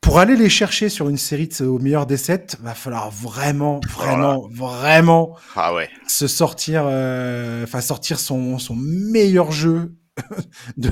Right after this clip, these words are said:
Speaker 1: de, de, de, le meilleur jeu de la saison, quoi.
Speaker 2: C'est un beau rattrapage que tu viens de faire, mais, euh,
Speaker 1: Oui.
Speaker 2: oui, oui, je suis, je suis d'accord avec toi. Ils, ils sont, ils sont passés en mode playoff, ils sont incroyables.
Speaker 1: Oui.
Speaker 2: Franchement, je,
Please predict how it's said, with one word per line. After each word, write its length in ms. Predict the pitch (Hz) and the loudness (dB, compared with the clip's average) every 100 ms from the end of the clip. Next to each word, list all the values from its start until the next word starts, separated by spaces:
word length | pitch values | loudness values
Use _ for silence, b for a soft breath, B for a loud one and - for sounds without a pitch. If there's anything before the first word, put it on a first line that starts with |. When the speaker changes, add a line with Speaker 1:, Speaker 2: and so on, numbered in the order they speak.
| 185 | 4
Speaker 1:
de, 260 | 170 147 147 | 4 4 2
de, 240 | 143 143 139 | 2 2 0
de, 80 | 143 | -2
le 280 | 139 151 | -4 -4
meilleur 220 | 147 175 170 | 0 2 2
jeu 100 | 185 | 0
de 120 | 170 | -2
la 60 | |
saison, 300 | 160 160 131 | -2 -2 -6
quoi. 140 | 113 104 | -8 -4
Speaker 2:
C'est 200 | - 135 | 2 4
un 100 | 123 | 4
beau 140 | 143 | 8
rattrapage 520 | 190 - 175 135 113 | 8 8 4 4 4
que 60 | - | 2
tu 140 | - 92 | -6 -6
viens 120 | 101 | -6
de 80 | - | -2
faire, 260 | 98 101 113 | -2 0 0
mais, 200 | 120 110 | 4 4
euh, 100 | 110 104 | 4 6
Speaker 1:
Oui. 100 | 240 | 6
Speaker 2:
oui, 60 | |
oui, 80 | 156 | 6
je 40 | 151 | 2
suis, 120 | - 117 | 0 0
je 40 | |
suis 140 | - 120 | 0 2
d'accord 300 | 127 131 127 | 2 6 6
avec 180 | 117 | 6
toi. 260 | - 135 110 | 2 2 2
Ils, 380 | 92 95 - 311 | 0 -8 0 0
ils 60 | - | 2
sont, 240 | - 233 | 2 2
ils 120 | - 214 | 2 -4
sont 80 | |
passés 260 | - 107 - | -2 -2 -2
en 80 | 107 | -2
mode 180 | 104 - | -4 -6
playoff, 400 | 107 110 113 - | -2 0 -2 -4
ils 40 | |
sont 160 | - 90 98 | -8 -8 -6
incroyables. 520 | 104 - 104 107 92 | -6 -2 0 0 -4
Speaker 1:
Oui. 60 | 82 | -12
Speaker 2:
Franchement, 360 | - - - - - | -10 -6 -6 -6 -8
je, 160 | - | -6